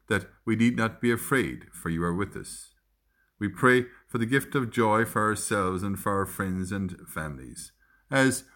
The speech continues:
we say together and pray for one another.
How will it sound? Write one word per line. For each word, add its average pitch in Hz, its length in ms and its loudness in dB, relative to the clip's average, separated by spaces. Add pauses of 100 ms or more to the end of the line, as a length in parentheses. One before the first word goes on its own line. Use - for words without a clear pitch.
(100)
we 143 80 0
say 113 320 2
together 98 500 0
and 95 600 -4
pray 85 380 -2
for - 200 -8
one 85 160 -4
another. 76 440 -8